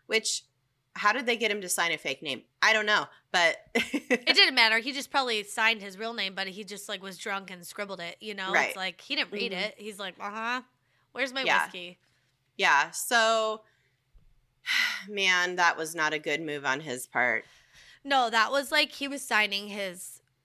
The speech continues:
Speaker 1: Death warrant.
Speaker 2: literal death cert-, <laughs> yeah, his
Speaker 1: Yeah.
Speaker 2: literal death warrant that was also fake. Uh,
Speaker 1: Yeah.
Speaker 2: because it was not his actual real name.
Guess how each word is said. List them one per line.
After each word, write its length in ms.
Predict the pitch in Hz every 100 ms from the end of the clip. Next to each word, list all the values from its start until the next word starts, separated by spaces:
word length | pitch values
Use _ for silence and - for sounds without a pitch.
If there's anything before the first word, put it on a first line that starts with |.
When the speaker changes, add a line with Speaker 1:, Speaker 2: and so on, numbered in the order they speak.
| _
Speaker 1:
Death 260 | - 156 -
warrant. 340 | 135 107 110 -
Speaker 2:
literal 500 | 220 220 226 254 269
death 300 | 214 240 226
cert-, 320 | - 240 -
<laughs> 40 | 247
yeah, 260 | 285 220
his 180 | 208 240
Speaker 1:
Yeah. 160 | 190 165
Speaker 2:
literal 300 | 156 285 311
death 420 | 220 196 190 _ _
warrant 380 | - 214 208 202
that 80 | 202
was 120 | 175
also 340 | - 175 185 180
fake. 480 | - 127 - - _
Uh, 60 | _ _
Speaker 1:
Yeah. 280 | 170 170 -
Speaker 2:
because 240 | 196 214 202
it 100 | 196
was 360 | 185 170 - _
not 260 | 202 185 175
his 160 | 180 170
actual 360 | 170 - 180
real 160 | 165 170
name. 320 | 160 - -